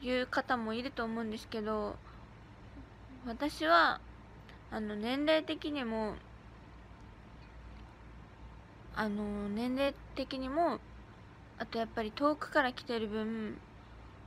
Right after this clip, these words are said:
いろいろと、あの、負担になってしまってる部分があってですね、あの、早く、もう、もっともっと努力をして、早く、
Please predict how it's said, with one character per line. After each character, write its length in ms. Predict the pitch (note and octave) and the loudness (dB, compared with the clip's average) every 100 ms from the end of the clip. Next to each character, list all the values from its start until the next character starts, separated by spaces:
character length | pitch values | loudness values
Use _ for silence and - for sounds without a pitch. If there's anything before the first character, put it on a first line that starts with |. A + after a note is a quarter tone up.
| - | -4
い 80 | A#3 | 4
ろ 160 | B3+ | 4
い 40 | C4 | 6
ろ 120 | C4+ | 2
と、 320 | - C4 - | 4 4 4
あ 100 | - | 2
の、 480 | A3+ G#3+ A3 G#3+ A3 - - - - - - | 2 2 0 0 -2 -6 -12 -16 -16 -16 -16
負 100 | - | -4
担 400 | - D4 C#4 C4+ - - | 6 6 6 0 -6 -2
に 140 | C4 | 2
な 120 | C4 C4+ | 2 0
っ 20 | |
て 180 | - A#3 | -2 -4
し 120 | A3+ | 0
ま 100 | A3 | 0
っ 60 | |
て 180 | G#3+ A3+ | 0 0
る 140 | G#3+ G#3 | 0 0
部 120 | G#3+ | -2
分 180 | G#3+ G3+ | 0 2
が 80 | |
あ 40 | G#3+ | 0
っ 40 | |
て 160 | G#3 G3+ | 0 -4
で 120 | G3+ | -6
す 100 | - | -6
ね、 220 | G3+ G3+ - - - - - - | -4 -4 -8 -14 -16 -16 -12 -6
あ 80 | G#3+ | -2
の、 340 | G#3 G#3 G#3+ | 0 0 -2
早 300 | - E4 F#4+ | 2 4 4
く、 340 | - A#3 G#3+ - - - - - - - - - - - - - | 2 0 0 -2 -14 -18 -18 -16 -16 -16 -16 -16 -16 -16 -12 -8
も 380 | A#3 A3 G#3 G#3+ - | -4 -2 -2 -4 2
う、 20 | |
も 100 | D#4 | 2
っ 40 | - - | 2 -2
と 80 | |
も 140 | A3+ B3+ | 0 -2
っ 40 | - | -2
と 120 | G#3+ - - | -6 -6 -4
努 100 | A#3+ | 0
力 400 | A#3+ A3+ G#3+ G#3 | 0 0 0 0
を 80 | G#3+ | -2
し 100 | - | -6
て、 320 | - A3 G#3+ - - - - - | -2 0 0 -4 -14 -16 -16 -4
早 240 | - D#4 D4+ | 4 4 4
く、 260 | A3 G#3 | 0 -2